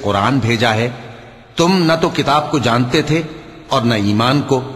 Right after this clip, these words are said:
لیکن ہم نے اس کو نور بنایا ہے کہ اس سے ہم اپنے بندوں میں سے جس کو چاہتے ہیں ہدایت کرتے ہیں۔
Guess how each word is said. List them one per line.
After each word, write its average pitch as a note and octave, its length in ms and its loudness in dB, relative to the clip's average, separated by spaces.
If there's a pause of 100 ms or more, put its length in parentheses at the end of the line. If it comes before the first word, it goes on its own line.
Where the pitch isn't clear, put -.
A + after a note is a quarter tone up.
(400)
لیکن D3 380 0
ہم F3 160 2
نے G#3 160 2
اس C#3 180 -2
کو - 100 2
نور B2 340 2
بنایا C3 480 2
ہے D3 160 2
کہ E3+ 140 -4
اس A2 100 -2
سے - 180 -2
ہم B2 180 2
اپنے B2 260 -2
بندوں G2+ 320 0
میں D#3+ 100 0
سے A2 260 -2 (360)
جس G#2+ 320 -4
کو F#3+ 140 0
چاہتے A#2 380 -2
ہیں A#2 380 -2
ہدایت G#2 380 -2
کرتے F#2+ 280 -4
ہیں۔ F2 120 -4